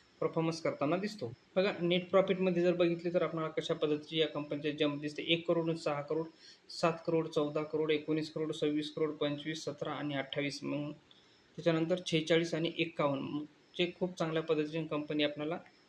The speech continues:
अ, अ, बॅकअप देताना दिसते. कशामध्ये? तर नेट प्रॉफिटमध्ये. महत्त्वाचा पॉइंट जर बघितला, Boring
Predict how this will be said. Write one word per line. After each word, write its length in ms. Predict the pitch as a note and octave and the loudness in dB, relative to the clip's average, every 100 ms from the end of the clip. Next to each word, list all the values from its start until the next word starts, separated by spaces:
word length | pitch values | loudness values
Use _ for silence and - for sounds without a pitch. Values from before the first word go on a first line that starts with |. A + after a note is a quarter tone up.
| _ | _
अ, 80 | D3+ D3 D3+ D#3 - | -2 0 0 -2 -4
अ, 260 | D3+ C#3+ D3 - - | -2 -2 -4 -6 -4
बॅकअप 320 | D3+ C#3+ D#3 | -2 0 0
देताना 360 | D3 D3 C#3 D#3+ | 0 0 0 0
दिसते. 480 | F3 F3 D3 A#2+ - D#3+ | 0 0 0 -2 -2 -2
कशामध्ये? 420 | D3+ D#3+ D#3+ G3 G#3 | 0 0 0 0 0
तर 280 | F#3+ - | -4 -4
नेट 280 | D#3 E3 E3 | 0 0 0
प्रॉफिटमध्ये. 640 | E3 D3+ D3 D3+ D3 C#3 - - - - - _ - | -2 0 0 -2 -2 -4 -4 -14 -20 -20 -20 _ 0
महत्त्वाचा 420 | E3 E3+ F#3 F#3 | 4 6 8 8
पॉइंट 300 | F3+ E3+ E3 | 6 6 6
जर 120 | E3 | 6
बघितला, 380 | E3+ D#3+ D#3+ E3+ | 6 6 4 4
Boring 580 | D#3+ - D#3 D#3 D#3+ D3 | 2 2 4 6 6 2